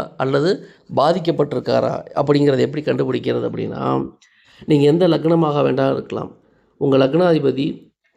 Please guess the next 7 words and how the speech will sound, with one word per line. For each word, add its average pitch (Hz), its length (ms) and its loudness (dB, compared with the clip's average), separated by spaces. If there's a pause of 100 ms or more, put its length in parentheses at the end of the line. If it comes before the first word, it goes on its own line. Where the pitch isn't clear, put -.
(220)
லக்னத்துக்கு 151 720 2 (760)
ஆறு, 180 460 4
எட்டு, 151 280 0
பன்னெண்டுல 135 440 -2 (240)
மறையக்கூடாது. 131 680 0 (100)
ஃபஸ்ட்டு, - 400 -14 (1000)
லக்னாதிபதி 165 680 2